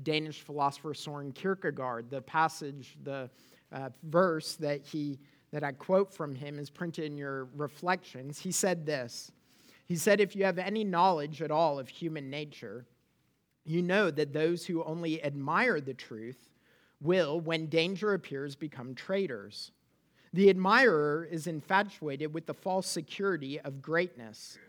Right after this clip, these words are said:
But if there is any inconvenience or trouble, he pulls back. Christ, however, never asked for admirers. He consistently spoke of followers and disciples."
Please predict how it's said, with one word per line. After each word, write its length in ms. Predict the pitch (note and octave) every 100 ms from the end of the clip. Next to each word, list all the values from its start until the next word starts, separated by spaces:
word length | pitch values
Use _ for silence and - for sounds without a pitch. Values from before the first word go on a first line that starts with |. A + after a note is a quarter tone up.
| - - -
But 120 | F#3+
if 120 | G#3+
there 180 | A#3 B3
is 140 | B3+ G3
any 300 | F#3+ A3+ G3+
inconvenience 960 | F#3 G3 F3 C#3+ C#3+ F#3 E3 C#3 -
or 60 | C#3+
trouble, 440 | - F#3+ E3 C#3+
he 220 | D3 D3+
pulls 340 | C3 C3+ B2 B2+
back. 480 | D#3+ D#3+ A2+ - - _ _ _ _ _ _ _
Christ, 540 | - - C4+ D4 -
however, 480 | - D3+ C3+ B2+ D3
never 320 | D3 F3 F#3
asked 420 | E3+ D#3+ G3 E3+ -
for 220 | D3+ C#3+
admirers. 1080 | C#3+ C#3+ C3+ D#3 D#3 A2+ G#2+ G#2+ C#3+ - - _ _ _ _ -
He 100 | D#3+
consistently 720 | F3 D#3+ - A3 A3+ G#3 F#3
spoke 340 | - G3 F#3
of 100 | D3+
followers 920 | - - F3+ F3 C3+ A#2 A2+ A2+ - - _ -
and 100 | C#3
disciples." 840 | C3 - C#3 B2+ F#2 G2+ - -